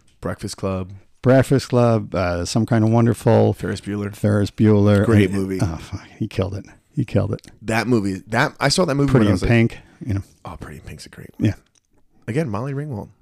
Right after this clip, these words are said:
Speaker 2: I know.
Speaker 1: The Brat Pack.
Speaker 2: Exactly.
Speaker 1: You know? Uh, Breakfast
Speaker 2: There's your
Speaker 1: Club.
Speaker 2: homework.
Speaker 1: Great movie,
Speaker 2: Yeah.
Speaker 1: Breakfast Club.
Speaker 2: Uh-huh.
Speaker 1: I love that movie.
Speaker 2: Everybody
Speaker 1: There's
Speaker 2: lived it.
Speaker 1: Everybody lived it. Let me tell you something.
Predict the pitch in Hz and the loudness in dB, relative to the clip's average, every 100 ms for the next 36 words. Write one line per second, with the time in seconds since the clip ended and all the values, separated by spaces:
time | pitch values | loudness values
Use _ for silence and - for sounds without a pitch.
0 | - 90 117 220 170 143 - 156 82 - | -16 -6 -2 0 4 2 2 -4 -4 -8
1 | - 104 101 190 190 - - _ 87 101 | -6 -2 0 0 -2 -6 -10 _ -10 -10
2 | 160 _ _ _ _ - - 95 98 95 | -12 _ _ _ _ -20 -12 -8 -8 -4
3 | 107 120 107 95 104 107 90 - - - | 0 2 2 2 4 2 0 -6 -20 -14
4 | 85 87 98 95 - 87 87 90 - 92 | -10 -6 -6 -8 -8 -10 -6 -2 -2 -4
5 | - 87 - 76 - 104 104 165 208 139 | -8 -12 -12 -12 -4 -2 0 4 4 4
6 | 117 95 92 87 95 90 - - 113 143 | 2 0 -8 -10 -10 -10 -12 -2 2 4
7 | 156 170 190 220 139 - - - _ _ | 4 4 4 4 0 -6 -10 -20 _ _
8 | _ _ - 123 147 147 123 131 107 104 | _ _ -8 -2 -2 0 0 -2 -2 -4
9 | 151 160 156 120 98 82 | -2 -2 -2 -4 -8 -12